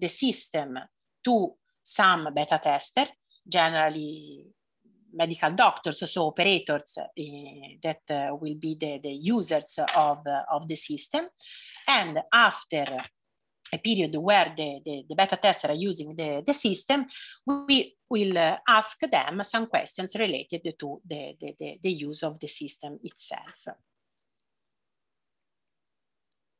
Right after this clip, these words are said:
So once our medical device file is ready, we can send it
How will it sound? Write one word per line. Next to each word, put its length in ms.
So 460
once 420
our 340
medical 520
device 440
file 680
is 200
ready, 420
we 160
can 200
send 380
it 540